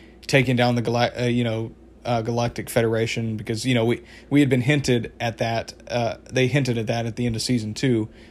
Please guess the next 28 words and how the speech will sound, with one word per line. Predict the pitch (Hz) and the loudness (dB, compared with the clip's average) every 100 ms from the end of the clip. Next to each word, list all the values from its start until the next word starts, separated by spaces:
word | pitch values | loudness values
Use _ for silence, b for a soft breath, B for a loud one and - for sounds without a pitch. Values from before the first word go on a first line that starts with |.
| B | B
so | 123 | -4
it | |
was | 113 | 0
kinda | 131 120 | 0 2
cool | 127 120 | 2 2
to | 110 | 0
actually | 113 117 110 117 | -2 -4 -6 -6
see | - 123 | -2 0
them | 117 110 110 | 0 -4 -6
take | - 120 113 | -4 -4 -2
down, | 117 113 110 110 - B B B - - - | -2 -2 -4 -6 -10 B B B -20 -20 -6
you | 120 | -4
know, | 110 | -2
throughout | 127 123 113 | 2 4 4
Rick's, | 117 113 - | 0 -2 0
uh, | 120 110 110 - | 0 -2 -4 -2
Rick, | 127 127 - - | 0 0 -2 -4
or | 131 | -4
throughout | 123 156 143 | 4 4 6
Bird | 139 131 | 4 4
Person's | 143 127 117 | 4 2 0
memories. | 123 120 107 110 - B B B | 0 0 -2 -8 -10 B B B
It | 117 | -4
was | 113 | -2
cool | - 123 | 2 2
to | 113 | 2
see, | - 123 120 113 | -2 0 0 -2
uh, | - 117 113 113 110 | -4 -4 -2 -4 -6